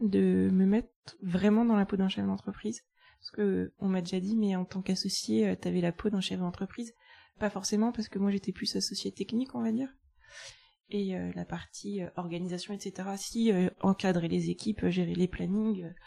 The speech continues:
voir la facturation et tout ça, oui. Mais, euh, me dire, euh, vraiment partir, créer de zéro,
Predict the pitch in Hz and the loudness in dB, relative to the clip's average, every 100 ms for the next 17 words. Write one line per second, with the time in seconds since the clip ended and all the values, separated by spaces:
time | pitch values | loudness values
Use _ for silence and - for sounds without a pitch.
0 | - - _ 214 190 175 180 175 - 165 | -20 -20 _ -4 0 0 -2 -6 -4 -4
1 | 180 202 196 - - 196 240 240 - - | -2 -2 -4 -4 0 2 0 -2 -12 -20
2 | - _ 220 202 202 208 190 180 196 _ | -20 _ 0 4 4 4 2 0 -4 _
3 | _ _ _ _ _ _ _ - 202 208 | _ _ _ _ _ _ _ 4 8 8
4 | 190 214 214 196 - 175 202 226 262 233 | 6 4 4 2 2 6 8 10 8 4
5 | - 247 - - 202 185 175 208 226 254 | 4 -2 -2 0 2 4 6 6 6 4